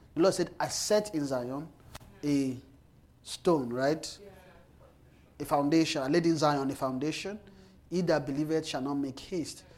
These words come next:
Right? Now, there's a reason why God laid the foundation, and he said, "He that believeth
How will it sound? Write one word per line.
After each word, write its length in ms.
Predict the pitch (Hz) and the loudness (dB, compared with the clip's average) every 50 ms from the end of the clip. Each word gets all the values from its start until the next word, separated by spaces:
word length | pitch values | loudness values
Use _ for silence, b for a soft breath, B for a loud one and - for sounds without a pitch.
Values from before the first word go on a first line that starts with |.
| B B B B B - | B B B B B -8
Right? 360 | 131 127 127 123 - - - - b b b b b b b | -4 -4 -4 -4 -6 -10 -16 -20 b b b b b b b
Now, 160 | 151 143 135 | -4 -4 -4
there's 200 | 123 - 143 - | -2 -2 -2 0
a 40 | - | 0
reason 240 | 185 226 254 254 214 | 0 0 0 0 0
why 160 | 202 196 190 | 2 0 0
God 240 | 175 175 170 151 139 | 0 0 -2 0 0
laid 360 | 139 143 165 190 214 226 180 | 0 2 6 6 6 6 6
the 60 | 190 | 2
foundation, 680 | - - 151 123 117 107 104 98 - - - 151 165 180 - - - - | 0 -2 -2 -2 -2 -6 -10 -12 -10 -12 -10 -10 -12 -14 -16 -20 -16 -10
and 140 | 143 139 135 139 | -6 -4 -4 -4
he 60 | 131 | -4
said, 400 | - - - - 185 185 175 - - | -4 -4 -2 -2 -2 -2 -2 -6 -8
"He 100 | 196 214 185 | -8 -6 -4
that 260 | 151 139 131 123 113 | -2 -2 -4 -4 -6
believeth 520 | 123 120 131 151 160 139 123 107 107 - | -8 -8 -6 -6 -6 -6 -6 -10 -12 -14